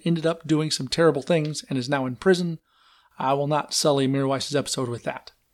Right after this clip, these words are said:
Suffice to say, Mirwais was probably very excited to be sent to the Safavid court. So in his early thirties, Mirwais found himself at the court of the Safavid Shah,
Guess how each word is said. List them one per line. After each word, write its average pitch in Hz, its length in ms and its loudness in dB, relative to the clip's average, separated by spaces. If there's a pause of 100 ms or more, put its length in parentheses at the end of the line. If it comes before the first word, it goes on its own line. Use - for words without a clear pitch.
(600)
Suffice 180 420 -2
to 170 60 -4
say, 135 460 2
Mirwais 147 480 0
was 143 120 -10
probably 131 400 -2
very 131 420 0
excited 123 480 -2 (360)
to 147 100 -2
be 131 100 0
sent 127 240 -2
to 135 60 -6
the 135 80 -6
Safavid 151 580 -8
court. - 360 -10 (2250)
So 156 240 2
in 175 180 0
his 139 240 -2
early 190 240 2
thirties, 135 560 -2 (220)
Mirwais 151 500 2
found 160 320 -2
himself - 580 -4
at - 140 -6
the - 80 -8
court 156 400 -4
of - 60 -20
the 131 80 -6
Safavid - 480 -4
Shah, 147 280 -2